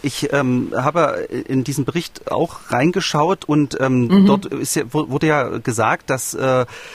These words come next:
Speaker 1: besonders gefährdet Afrika, äh, ist, äh, große Teile von
Speaker 2: Mhm.
Speaker 1: Asien, Mittel- und Südamerika und, äh, kleine Inselstaaten, also die sind besonders gefährdet. Wenn man jetzt ein bisschen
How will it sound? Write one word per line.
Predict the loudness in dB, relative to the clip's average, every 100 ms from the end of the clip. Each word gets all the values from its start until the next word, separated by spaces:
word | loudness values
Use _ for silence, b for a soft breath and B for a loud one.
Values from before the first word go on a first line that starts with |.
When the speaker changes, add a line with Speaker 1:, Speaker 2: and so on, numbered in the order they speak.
| B B -16 -6
Speaker 1:
besonders | -2 0 2 2 2 -2
gefährdet | -6 -2 -2 -2 -4 -2
Afrika, | -4 -4 -8 -6 -4 -4 -4 -8 -12 -4
äh, | 0 0
ist, | -2 -4 -4 -6 -4
äh, | -2
große | -2 -2 -2
Teile | -2 -2 0
von | 2
Speaker 2:
Mhm. | 4
Speaker 1:
Asien, | 2 0 0 0 2 0
Mittel- | 0 -2
und | -2 -2
Südamerika | -2 -2 0 0 0 -4 -2 -2
und, | 0 0 0 -2
äh, | -2 -2
kleine | -2 -2 -2
Inselstaaten, | 0 0 -2 -2 -2 -2 0 0
also | 0 -2
die | -4 -2
sind | -2
besonders | 0 0 0 -2
gefährdet. | -6 -2 0 0 -4 B B B B -12 -12 -2
Wenn | 2
man | 4
jetzt | 2 0
ein | 0
bisschen | 0 0 0 0